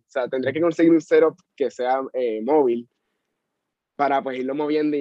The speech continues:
ir haciendo esas cosas en diferentes sitios. Este, so, ya, poco a poco ir, ir moviéndolo de audio a que sea en video. Es lo próximo, como que el próximo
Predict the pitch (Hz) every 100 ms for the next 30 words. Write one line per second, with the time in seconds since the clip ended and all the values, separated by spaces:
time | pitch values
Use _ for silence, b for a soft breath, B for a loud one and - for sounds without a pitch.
0 | 135 127 127 143 143 139 - 131 135 131
1 | 127 127 123 120 147 135 117 110 _ 123
2 | - 127 113 104 92 _ _ _ _ _
3 | - 123 131 120 - _ 143 143 165 180
4 | 175 165 147 - 139 123 _ _ _ -
5 | 165 156 156 156 151 147 131 131 143 143
6 | 131 120 110 _ 117 120 - 117 120 127
7 | 117 101 92 _ _ - 120 135 117 135
8 | - 135 120 110 95 - _ _ _ _
9 | _ _ _ _ 135 139 131 117 123 117
10 | 139 131 123